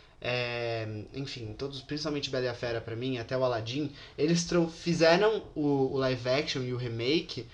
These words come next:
porque tinham mudanças pra fazer na história, sabe? Tipo, eles mudaram Aladdin, mudaram Bela e a Fera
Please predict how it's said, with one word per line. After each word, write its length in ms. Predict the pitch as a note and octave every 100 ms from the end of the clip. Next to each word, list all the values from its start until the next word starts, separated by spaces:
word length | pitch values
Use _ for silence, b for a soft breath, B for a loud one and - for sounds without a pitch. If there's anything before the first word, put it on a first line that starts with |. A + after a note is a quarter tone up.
| B -
porque 260 | E3 F3+
tinham 260 | F3 F#3 F#3+
mudanças 600 | G3+ F3+ D#3 F3 G3 F3+
pra 160 | E3 D#3+
fazer 460 | D#3 A2+ A2+ C3
na 80 | D3+
história, 540 | E3+ - F3 D3+ A2
sabe? 340 | G2+ C3+ A#2 G#2
Tipo, 160 | -
eles 100 | A2+
mudaram 560 | A#2+ C3 C3 C#3 F3 F3
Aladdin, 380 | D3 C3 A#2+ B2+
mudaram 420 | A#2+ B2 C3+ D#3
Bela 140 | D3+
e 40 | C#3+
a 60 |
Fera 440 | C3+ C#3 B2+ B2+